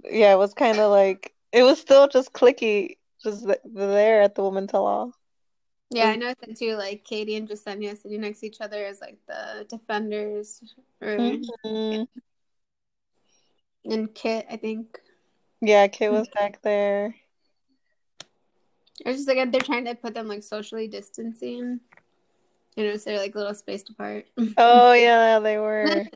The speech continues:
Speaker 2: Yeah. I actually didn't notice until, like, I don't know why I didn't notice right away, but it's like, "Oh, yeah, not everyone's there."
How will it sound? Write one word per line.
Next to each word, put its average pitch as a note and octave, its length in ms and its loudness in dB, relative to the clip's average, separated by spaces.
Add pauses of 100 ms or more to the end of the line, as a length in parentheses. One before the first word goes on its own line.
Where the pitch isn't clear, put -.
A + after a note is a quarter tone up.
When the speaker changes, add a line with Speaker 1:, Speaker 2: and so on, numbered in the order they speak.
(220)
Speaker 2:
Yeah. A3 300 -6 (720)
I B3 120 0
actually C#4 200 -6
didn't C4+ 220 -4
notice A3+ 300 -12
until, G#3 220 -12
like, F#3+ 200 -12 (320)
I A3+ 60 -12
don't A#3+ 80 -8
know A3 140 -8
why G3 100 -8
I G3+ 60 -10
didn't G3 160 -12
notice G#3 200 -14
right G#3 120 -12
away, G#3 160 -8
but G#3+ 140 -10
it's G#3+ 100 -16
like, G#3+ 140 -16
"Oh, C#4+ 260 -6
yeah, C#4 200 -6
not A#3+ 200 -10
everyone's A3+ 400 -10
there." G#3 400 -14